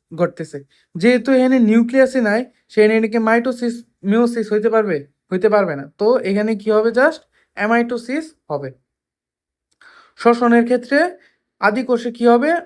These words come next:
অবাধ শ্বসন ঘটবে, কিন্তু প্রকৃত কোষে ঘটবে সবাত শ্বসন। কারণ কি? এই অবাধ শ্বসন, সবাত শ্বসন কেন হয়?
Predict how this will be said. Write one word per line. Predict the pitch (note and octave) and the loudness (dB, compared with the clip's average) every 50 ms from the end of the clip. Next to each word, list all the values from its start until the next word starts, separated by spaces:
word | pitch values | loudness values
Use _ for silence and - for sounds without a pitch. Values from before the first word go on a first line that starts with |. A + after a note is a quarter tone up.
| - | -2
অবাধ | - A3 A3+ B3+ B3 B3+ - | 0 0 2 2 0 -2 -4
শ্বসন | B3+ A3+ - G#3 G3 F3+ | -6 -4 -4 -4 -4 -4
ঘটবে, | D#3+ D#3 D3 D#3 D#3+ | -4 -6 -8 -10 -14
কিন্তু | - - G#3+ G#3+ G#3+ G#3+ B3 C#4 E4 F#4+ F#4+ - _ _ _ _ _ _ _ _ _ _ _ _ _ _ _ _ _ _ | -12 -10 -8 -8 -8 -6 -4 -4 -4 -4 -6 -10 _ _ _ _ _ _ _ _ _ _ _ _ _ _ _ _ _ _
প্রকৃত | - A#3 A#3 A#3+ C4+ C4+ C4+ | -4 -4 -2 -2 -4 -4 -2
কোষে | A#3+ A3+ A3+ A3+ A#3 A#3 | -2 -4 -4 -4 -4 -2
ঘটবে | A#3 A#3+ A#3 G#3+ C#4 E4+ F4 F4+ | 0 -2 -2 0 -2 -4 -4 -4
সবাত | - - A3 G#3+ A#3 A#3 A#3 | -4 -2 0 0 0 -2 -2
শ্বসন। | - G#3 F#3+ - D#3+ D#3+ | -6 -12 -12 -12 -14 -8
কারণ | - G#3 A3 A#3+ B3+ B3 A#3 | -2 0 0 0 0 -2 -6
কি? | - F3 C#3+ - _ _ _ _ _ _ _ - | -10 -12 -16 -16 _ _ _ _ _ _ _ -8
এই | F#3 F#3+ G#3 G#3+ G#3 G3 G3+ _ _ _ _ _ _ _ _ _ - | -4 -2 -2 -2 -4 -6 -10 _ _ _ _ _ _ _ _ _ -4
অবাধ | G3 G#3+ A3 B3+ B3+ B3+ | -2 0 0 0 -2 -2
শ্বসন, | - C4+ B3+ B3+ B3+ A#3+ A#3 | -2 -4 -4 -2 -4 -4 -4
সবাত | A#3+ A#3+ A#3+ B3+ B3+ B3+ | -2 -2 0 0 -2 -2
শ্বসন | - B3 A#3+ A#3+ A3+ A3 | -6 -8 -6 -6 -6 -4
কেন | G3 A3 A3+ A3+ A#3 | -2 -2 0 0 0
হয়? | A3+ A#3 B3 C#4 D#4+ | 0 0 0 0 -2